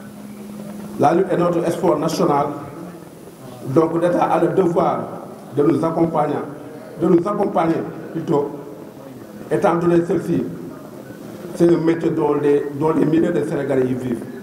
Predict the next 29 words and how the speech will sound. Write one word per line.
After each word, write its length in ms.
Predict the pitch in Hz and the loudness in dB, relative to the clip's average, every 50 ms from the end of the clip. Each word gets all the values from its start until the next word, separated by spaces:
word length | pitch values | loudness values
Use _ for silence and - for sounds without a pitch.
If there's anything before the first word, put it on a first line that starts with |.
| - - - - - - - - - - - - - - - - - - - - - - - - - - - - - - - - - - | -12 -14 -12 -12 -12 -12 -12 -14 -14 -14 -14 -14 -14 -14 -14 -14 -14 -14 -14 -14 -14 -14 -14 -14 -14 -12 -12 -12 -12 -12 -12 -12 -4 2
Nous 100 | 123 127 | 4 4
réclamons 560 | 135 147 147 - 160 151 151 151 147 143 139 | 4 4 2 2 2 2 4 4 2 2 2
beaucoup 260 | 131 139 165 - - - | 2 0 -2 -2 -2 -2
plus 160 | 190 262 123 | -2 -2 0
de 100 | - 156 | 0 0
considération 840 | 147 - 156 160 160 156 156 156 147 147 139 135 131 - 143 117 110 107 127 | 0 2 0 0 0 -2 -4 -2 0 0 2 0 0 0 0 0 0 0 0
vis-à-vis 360 | 131 127 143 135 131 135 131 | 0 2 2 2 2 0 0
de 80 | 131 | 0
l'État, 340 | 120 117 123 123 123 117 113 - - - - - - - - - - - - - - - - - - - - - - - - - - - - - - - - | 0 0 -2 -2 -2 -4 -4 -6 -8 -10 -12 -12 -12 -14 -14 -16 -14 -14 -14 -12 -12 -12 -12 -12 -12 -12 -12 -12 -12 -12 -10 -10 -10 -10 -10 -10 -10 -2 2
car 300 | - 170 156 151 151 135 131 | 4 4 6 4 2 2 4
dès 140 | 165 190 | 4 6
le 100 | 196 196 | 6 6
début 260 | 185 180 175 170 170 170 | 4 4 4 4 4 4
de 80 | 170 | 4
la 180 | 156 151 147 147 | 4 2 2 2
pandémie, 460 | 147 - 151 151 147 139 123 131 131 127 - - - - - | 0 -2 -2 -2 0 2 2 2 2 2 -2 -6 -8 -8 -8
monsieur 240 | 135 131 127 - 156 | -6 -6 -2 -2 2
Macky 280 | 139 135 143 139 - 147 | 2 4 2 2 0 -4
Sall 360 | - - 151 127 120 113 113 - - - - - - - - - - - - - - | -2 0 0 2 2 0 -2 -4 -8 -10 -12 -12 -12 -14 -12 -12 -12 -12 -12 -12 -2
a 120 | - 127 139 | 0 2 4
reçu 220 | 147 151 147 170 | 4 4 4 4
au 100 | 156 147 | 4 4
Palais 260 | 143 - 147 139 135 | 4 4 2 2 2
de 120 | 135 135 135 | 2 2 2
la 160 | 135 131 131 | 2 2 2
République 420 | 135 135 135 139 135 120 123 131 127 - - - - - - - | 2 0 0 0 0 0 0 0 0 -2 -6 -10 -10 -12 -10 -4
toutes 160 | 151 170 165 | 2 4 6
les 120 | 170 165 - | 6 6 2
forces 320 | - - 175 156 151 - | 2 0 0 -2 -2 -2